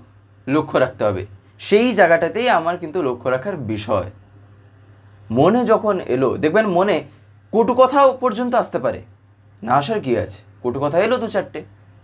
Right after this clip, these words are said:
হয়তো কারোর উপরে খুবই রেগে আছি, তখন এমনভাবে কিছু কিছু কথা এলো যেগুলো হয়তো বৃত্তি প্রবৃত্তিটা সাথে সাথে আরও পোষণ দিয়ে যেন সেগুলিকে আরও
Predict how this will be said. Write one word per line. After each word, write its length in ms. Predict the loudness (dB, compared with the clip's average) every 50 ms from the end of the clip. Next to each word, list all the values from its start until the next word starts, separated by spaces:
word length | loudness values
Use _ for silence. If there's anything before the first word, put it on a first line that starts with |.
| -20 -20 -20 -20 -20 -20 -20 -20 -20 -20 -20 -20 -20 -20 -20 -20 -20 -20 -20 -20 -10 2
হয়তো 200 | 4 4 4 6 4
কারোর 180 | 4 4 4 2
উপরে 140 | 0 -2 -4
খুবই 260 | -2 -2 0 2 2 2
রেগে 200 | 2 2 2 2 2
আছি, 180 | 0 -2 -10 -18 -20 _ _ _ _ -20 _ -20 -20 _ _ _ _ _ _ -20 _ -4
তখন 420 | -4 -4 -4 -6 -4 -2 -2 -2 -2 -4 -8 -16 -20 -20 -20 -20 -20 -20 -8 -4
এমনভাবে 600 | -4 -2 0 2 2 2 2 2 2 2 2 2 2 0 -4 -12 -16 -12
কিছু 160 | -8 -4 -2
কিছু 140 | -2 0 2 2
কথা 180 | 2 2 2 2 2 4
এলো 160 | 4 4 4 2 2 -2 -8 -18 -20 -20 -20 -20 -20 -20 -20 -20 -20 _ -20 -18 -14
যেগুলো 300 | -6 -2 0 2 4 4 4
হয়তো 240 | 2 2 2 0 0 0 -2 -6 -12 -20 -20 -20 -20 -20 _ -12 -10 -6 -2
বৃত্তি 320 | -2 -2 -2 0 -2 -2 0 2
প্রবৃত্তিটা 720 | 2 2 2 2 0 -4 -4 -2 -2 -2 0 4 4 6 6 4 2 -4 -16 -20 -20 -20 _ _ -2
সাথে 200 | 0 0 0 0
সাথে 120 | 0 2 4 4
আরও 100 | 4 2 0 0 -4
পোষণ 260 | -4 -2 -2 -2 -2 -2 0
দিয়ে 180 | 0 0 0 -2 -4 -10 -18 -20 -20 _ _ -14
যেন 220 | 0 2 2 2 4 0 0 -2 -8 -18 -20 -10
সেগুলিকে 380 | -6 -2 0 0 0 0 0 -4 -4 -2 0
আরও 200 | 4 6 6 6